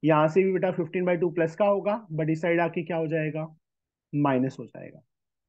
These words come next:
किसके equal, X minus Y का होल square। तो यहां से क्या आ गया हमारे पास,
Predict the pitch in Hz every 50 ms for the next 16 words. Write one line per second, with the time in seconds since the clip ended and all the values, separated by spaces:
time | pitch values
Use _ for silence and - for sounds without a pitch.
0 | _ _ - 165 160 - 196 190 185 - - 208 208 196 - - 156 156 156 -
1 | 170 156 151 151 160 156 156 147 131 123 123 123 - 139 147 175 214 269 294 294
2 | - _ _ _ _ _ _ _ _ _ - 135 123 120 107 - _ _ - 92
3 | 78 - _ _ _ _ _ _ _ _ _ _ _ _ _ _ _ _ _ _
4 | _ _ _ _ _ _ _ _ _ _ _ _ _ 226 214 180 147 139 143 156
5 | 190 226 226 _ _ _ _ _ _ _ _ 147 147 143 147 160 165 170 170 160
6 | 165 165 160 160 160 160 160 156 151 147 143 135 131 131 131 131 117 113 113 -
7 | 87 80 71 71 -